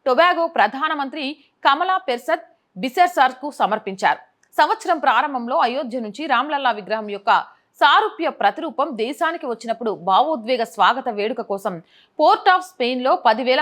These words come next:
మందికి పైగా భక్తులు వచ్చిన సంగతి తెలిసిందే. ఆ సమయంలోనే ఈ ప్రతిపాదన వచ్చింది. ట్రినిడాడ్ మరియు టొబాగో జనాభాలో హిందువులు ఎక్కువ సంఖ్యలో ఉన్నారు. దాదాపు ఒకటి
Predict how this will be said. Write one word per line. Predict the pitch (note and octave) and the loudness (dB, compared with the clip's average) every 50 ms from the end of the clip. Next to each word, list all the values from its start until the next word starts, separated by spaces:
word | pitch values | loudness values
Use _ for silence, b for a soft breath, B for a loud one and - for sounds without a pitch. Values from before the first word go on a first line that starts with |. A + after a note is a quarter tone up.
| C#4+ | 0
మందికి | C#4 C4+ B3 A#3 A#3 | -2 -2 -4 -4 -2
పైగా | - A#3+ A3+ G#3+ A3 G3 E3+ | 0 0 2 2 0 0 0
భక్తులు | G3 G3 - - C#4+ C#4 A#3+ | 0 -2 -2 -6 -4 -4 -4
వచ్చిన | - - G3+ G3 - | -4 -6 -8 -8 -6
సంగతి | F#3+ F3 G3 F#3+ A#3 G3 F#3+ | -6 -6 -8 -10 -10 -6 -6
తెలిసిందే. | E3+ E3+ - F#3 E3 D3+ D3 - _ - F3+ | -6 -8 -8 -10 -8 -8 -10 -6 _ 2 4
ఆ | G#3 C4 - D4 | 4 4 2 0
సమయంలోనే | B3 A3+ G3 F#3+ F#3+ F3+ F3 G3 A#3+ | -4 -2 -2 -4 -2 -2 -2 -2 -2
ఈ | C#4+ - C4 D4 A#3 | -4 -4 -4 -4 -2
ప్రతిపాదన | A#3+ G#3+ A3 - F#3 E3 E3+ E3+ E3 D#3+ | -4 -4 -2 2 2 4 4 2 -2 -6
వచ్చింది. | D#3+ - F3+ D#3+ D3 - b b b b b b - | -10 -10 -10 -10 -12 -14 b b b b b b -2
ట్రినిడాడ్ | D4+ E4 F4+ G4 G4 G4 F#4+ - A#3+ A#3+ | 0 0 2 2 2 0 0 2 2 2
మరియు | A#3+ B3 C4+ B3+ A3+ C4 - | 4 4 2 0 0 0 2
టొబాగో | - A3+ B3+ C4+ C4+ A#3 A#3+ F#3+ - - b b b b b | 2 4 4 4 4 4 0 0 -2 -4 b b b b b
జనాభాలో | E3+ B3 B3 C#4 D#4+ F4+ C#4+ C#4 A#3+ G#3+ G#3+ B3+ E4+ - - | 2 4 4 6 6 4 6 6 6 6 4 2 0 -2 -4
హిందువులు | C4 C4+ D4 F#4 F#4+ F4+ D4+ | -6 -4 -2 -2 -2 0 0
ఎక్కువ | A#3 G#3+ A3 - C#4+ | 0 -2 -2 -4 -6
సంఖ్యలో | C#4 C4 A#3 A3 A3+ A#3 A3 G#3 F#3 | -4 -4 -4 -4 -4 -4 -2 -2 -2
ఉన్నారు. | F3+ E3 - - - - F#3+ | -2 -4 -4 -6 -2 2 4
దాదాపు | G3+ G3+ - C4+ D4 D4 F#4+ F#4 - - | 4 6 6 4 2 2 0 -2 0 -2
ఒకటి | - E4 C#4 F4 | -2 -2 -2 -4